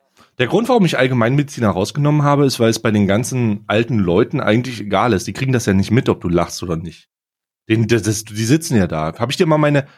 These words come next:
hab ich dir mal meine, ähm, meine beste Allgemeinmediziner,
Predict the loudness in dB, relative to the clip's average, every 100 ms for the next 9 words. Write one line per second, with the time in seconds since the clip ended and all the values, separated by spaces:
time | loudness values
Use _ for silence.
0 | -4 -2 -2 0 2 2 2 2 0 -2
1 | 0 2 0 -4 _ -4 0 0 0 -2
2 | -2 0 0 0 -4 -2 0 0 0 2
3 | 0 0 -2 -8 -10 -2 0 2 2 -2